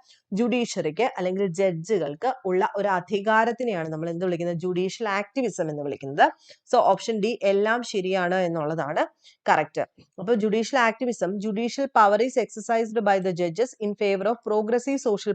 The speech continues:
policies. ഇപ്പൊ നമ്മൾ പറയത്തില്ലേ പബ്ലിക് ലിറ്റിഗേഷൻ ആയിട്ട്, അതായത് പബ്ലിക് ആയിട്ട് നമുക്ക് പൊതു താല്പര്യ ഹർജി കൊടുക്കുക,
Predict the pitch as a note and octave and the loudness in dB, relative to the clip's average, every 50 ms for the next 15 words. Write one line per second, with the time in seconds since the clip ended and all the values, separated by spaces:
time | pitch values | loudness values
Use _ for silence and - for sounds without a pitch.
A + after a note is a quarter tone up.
0 | - F#3 E3 D#3 D#3 D#3 E3 E3 - - _ _ - - _ _ - C4+ C4+ B3+ | -2 -2 -2 -2 -2 -4 -6 -8 -10 -12 _ _ -20 -20 _ _ 0 2 2 4
1 | B3 B3 B3 A3+ G#3+ F#3 F#3+ E3+ E3+ - - G#3 G3 F#3+ F#3+ A#3 B3+ A#3+ B3 A#3 | 6 6 6 6 4 4 0 -2 -2 0 2 2 2 2 0 -4 -4 -2 -2 -2
2 | G#3 G3+ A#3 G3 G#3+ G#3+ A3 G#3+ - A3+ G#3 G3+ F#3+ - - F3+ F#3+ F#3+ G3 A3 | -4 -4 -6 -2 -2 -2 -2 -2 -2 -2 0 0 0 0 0 0 0 0 0 0
3 | - - G#3+ G3+ F#3+ F#3+ A#3 A#3+ A3+ - C4 B3 B3 A#3+ A3+ B3 A3+ A3+ A3 G#3+ | 0 0 0 0 0 0 -2 0 2 4 4 4 4 4 2 -2 -4 -6 -4 -2
4 | - A3 A3 A3 A3 - A3 A3+ G#3+ C4 - C4 A3+ A3 G#3 - A3+ G#3+ A3+ G#3+ | 0 0 2 2 2 0 0 0 0 2 2 4 4 4 2 0 0 0 0 2
5 | G#3 G#3+ G3 G3 F#3+ F#3+ A#3+ A#3 F#3+ E3 D#3 D3+ - E3 D#3 | 2 0 0 0 0 0 2 2 2 2 0 -2 -2 -4 -4